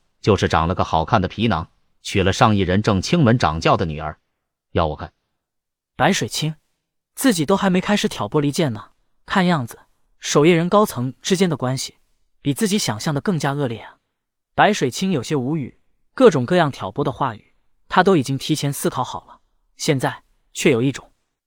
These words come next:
Speaker 2: 一拳打在棉花上的感觉，浑身力气没处使，并且看起来他们关系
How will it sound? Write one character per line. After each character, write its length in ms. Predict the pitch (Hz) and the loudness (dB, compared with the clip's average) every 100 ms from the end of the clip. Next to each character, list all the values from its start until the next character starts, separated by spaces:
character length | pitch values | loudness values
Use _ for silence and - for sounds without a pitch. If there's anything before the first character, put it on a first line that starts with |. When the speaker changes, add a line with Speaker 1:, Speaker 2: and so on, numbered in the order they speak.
| _ | _
Speaker 2:
一 140 | - 240 | 4 4
拳 200 | - 208 | 4 2
打 120 | 180 | 2
在 140 | 120 123 | 0 0
棉 180 | 127 | 0
花 160 | 151 196 | 0 -2
上 160 | 190 160 | -2 -4
的 60 | |
感 180 | 113 101 | -6 -12
觉， 280 | - - - _ _ _ _ _ | -16 -20 -20 _ _ _ _ _
浑 220 | _ 139 175 | _ 0 2
身 220 | 226 226 | 2 2
力 120 | 190 | 0
气 280 | - - _ _ _ - | -2 -10 _ _ _ -6
没 160 | 127 | -2
处 180 | 165 226 | 0 0
使， 220 | 180 - - _ _ _ _ _ - | 0 -2 -12 _ _ _ _ _ 0
并 140 | 208 | 2
且 100 | 175 | 2
看 220 | 131 185 151 | 0 -2 -2
起 120 | 113 | -4
来 340 | 101 101 - _ _ _ - | -8 -10 -16 _ _ _ -6
他 140 | - | 0
们 100 | 175 | 2
关 200 | 147 170 | 2 0
系 220 | 170 - | 0 -6